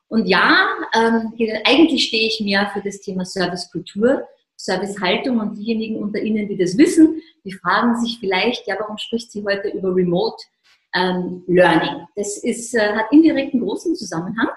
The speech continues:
äh, und das möchte ich gleich beleuchten und das Thema Remote Learning gerne aus meiner Sicht der Anwendung, auch mit einem Fokus oder mit einer Verbindung zum Thema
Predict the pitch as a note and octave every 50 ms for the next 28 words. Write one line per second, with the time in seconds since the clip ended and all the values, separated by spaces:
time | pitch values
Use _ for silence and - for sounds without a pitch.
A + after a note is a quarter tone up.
0 | - _ _ _ - - - - - - G#3+ G#3 G#3 G#3 G#3 G#3 - - A#3 A3+
1 | A3+ - - - - G#3 G#3+ - - G#3 E3+ E3+ E3+ G3 C#4 - - - C#4+ C4+
2 | B3+ - A3+ A3+ A#3 - - - - G#3 G3 - - _ - - A3+ G#3+ G#3+ G#3
3 | G#3 G3+ G3 F#3 F#3 F#3 F3+ F#3+ G3 G3+ G3 - F#3 E3+ F3+ F#3 G3 G3+ G3 G3+
4 | G3+ - - _ _ _ _ - F#3+ F#3 F#3+ F3+ F3+ F3+ - F#3 E3+ F#3+ A3+ B3
5 | A#3 - G#3 F#3+ - - - - - - F#3+ A3+ A#3+ B3+ C#4 C#4 C#4+ C#4+ D4+ D4+
6 | C#4 C#4+ C#4 D4+ D#4+ D#4+ C#4+ C4+ B3 A#3+ A3+ A#3 - C#4 C#4 C4+ - C4+ A#3+ -
7 | - - G#3+ G3+ G#3 A3 - - F#3+ G3+ G3 G3 G3+ - _ _ _ _ _ _
8 | - G#3 F#3+ A3+ B3 C4 B3 B3 A#3+ A#3 A#3 A#3 A#3 A#3 - - - - - G#3+
9 | G3+ G3 G3 A3 G3+ G3 F#3+ F#3+ F#3 F#3